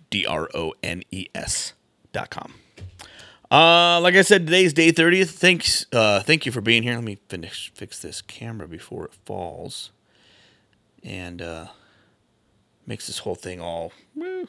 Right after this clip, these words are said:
weird. <laughs> Thanks, thank you for being here. Thank you for watching. Thank you for subscribing.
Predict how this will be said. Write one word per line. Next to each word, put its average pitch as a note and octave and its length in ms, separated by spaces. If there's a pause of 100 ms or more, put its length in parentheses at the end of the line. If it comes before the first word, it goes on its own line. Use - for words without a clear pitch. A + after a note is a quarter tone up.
weird. F2+ 320 (600)
<laughs> - 640
Thanks, D3 260
thank B2+ 480
you A2 120
for G2+ 120
being F2+ 240
here. E2+ 140
Thank A2+ 240
you A#2+ 60
for G#2 120
watching. G#2 460
Thank A2 220
you A2+ 80
for G#2+ 160
subscribing. B2 680